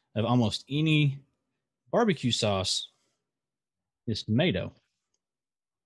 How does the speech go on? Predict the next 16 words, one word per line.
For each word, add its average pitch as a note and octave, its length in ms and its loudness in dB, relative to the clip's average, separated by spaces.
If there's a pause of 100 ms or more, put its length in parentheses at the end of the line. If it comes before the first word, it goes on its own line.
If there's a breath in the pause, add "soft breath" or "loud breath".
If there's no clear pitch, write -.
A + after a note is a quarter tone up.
(1500)
But C3 100 4
Homer F#3 440 4 (240)
has D3+ 320 -2
a - 20 -4
little D#3+ 140 2
something D3+ 280 2
special C3+ 380 0
up A#2 80 -2
his A#2 100 -4
sleeve, A2 280 -2
not F#3 180 2
just - 340 -2 (240)
any D3 400 2 (440)
tomato. F#2+ 560 0 (1200)
He B3 140 4
has A2 500 0